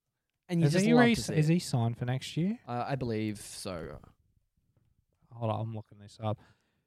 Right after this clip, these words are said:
Speaker 2: The, yep, he's decided to go around in twenty twenty-four.
Speaker 1: Uh, he's never gonna leave Warriors, let's be honest here. Like,
Speaker 2: Well, he did for
Speaker 1: Warriors
Speaker 2: those, those few years.
Speaker 1: He did, but with the birth of his recent child,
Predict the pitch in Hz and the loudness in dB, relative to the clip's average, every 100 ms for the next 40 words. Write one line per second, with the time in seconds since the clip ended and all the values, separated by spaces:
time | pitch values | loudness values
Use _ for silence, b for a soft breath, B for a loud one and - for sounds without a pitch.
0 | _ _ - 127 139 156 135 143 143 - | _ _ -2 2 6 6 6 4 4 2
1 | 147 147 139 127 131 120 120 117 - 113 | 4 6 6 8 6 6 4 0 0 0
2 | 110 117 110 - 123 127 131 131 113 - | 0 0 -2 -2 4 8 8 6 4 -4
3 | 147 160 151 156 135 113 101 92 85 82 | 2 2 4 0 0 -4 -6 -8 -12 -18
4 | 82 107 101 - 90 87 - 101 95 113 | -20 -20 -20 -12 -10 -8 -6 -6 -4 6
5 | 123 131 135 151 - 170 156 151 160 147 | 8 10 10 10 10 10 10 8 6 8
6 | 139 - 147 139 151 139 110 139 - 151 | 8 6 2 4 4 6 4 2 0 0
7 | 147 147 202 - - 120 - _ - 165 | 2 2 0 -10 -14 -14 -16 _ -4 -2
8 | 151 120 156 185 196 180 180 156 156 160 | -2 0 6 8 6 4 0 0 0 0
9 | - 180 - 139 135 139 135 | -2 -6 0 4 4 4 2